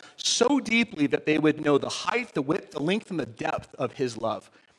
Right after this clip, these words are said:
Why? Because love is transformative.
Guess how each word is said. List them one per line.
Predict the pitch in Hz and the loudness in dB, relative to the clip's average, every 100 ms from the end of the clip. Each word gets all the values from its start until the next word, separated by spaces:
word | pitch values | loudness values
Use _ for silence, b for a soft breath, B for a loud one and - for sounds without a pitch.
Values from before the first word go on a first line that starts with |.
| b b | b b
Why? | - 151 190 226 | -4 2 4 4
Because | 185 180 190 143 | 0 0 0 0
love | 110 147 170 165 160 | 2 4 4 2 0
is | 147 131 | -2 -4
transformative. | - 151 120 - - - 123 120 113 107 98 | -4 -4 -4 -8 -14 -8 -4 -4 -4 -6 -12